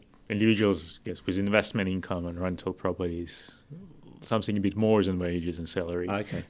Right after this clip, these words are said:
Speaker 1: would be four years.
Speaker 2: Right.
Speaker 1: And then you can amend within that four years your prior returns. You can do,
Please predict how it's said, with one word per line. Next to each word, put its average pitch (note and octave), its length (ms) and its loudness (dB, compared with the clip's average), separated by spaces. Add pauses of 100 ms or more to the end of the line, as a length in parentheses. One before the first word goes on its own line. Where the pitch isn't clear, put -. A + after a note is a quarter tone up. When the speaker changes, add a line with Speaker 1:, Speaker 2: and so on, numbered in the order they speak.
Speaker 1:
would F#2 140 -4
be F2 80 -6
four F2 240 -2
years. F2+ 420 -2
Speaker 2:
Right. F2+ 220 -6 (580)
Speaker 1:
And A#2+ 140 4
then C3+ 160 8
you D3 140 6
can B2 320 4
amend A#2 340 6
within F#2+ 260 4
that E2+ 140 0
four - 180 -2
years F2 360 0
your F2 180 -4 (240)
prior F#2 280 6
returns. A#2 500 4
You G2 100 4
can G2 180 2
do, A2 80 6